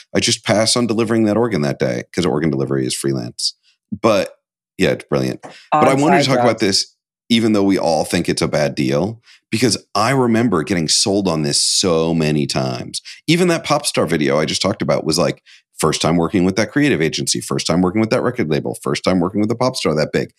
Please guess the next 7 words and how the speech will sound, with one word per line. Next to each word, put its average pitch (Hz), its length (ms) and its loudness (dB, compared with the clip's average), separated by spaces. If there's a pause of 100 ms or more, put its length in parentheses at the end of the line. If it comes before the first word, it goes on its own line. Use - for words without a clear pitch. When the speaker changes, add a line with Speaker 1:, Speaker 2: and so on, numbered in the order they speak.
(260)
Speaker 1:
We 117 420 0
got 90 280 0
it 55 160 -8 (960)
because - 760 0 (380)
we 87 140 2
were 85 180 2
willing, 78 600 -2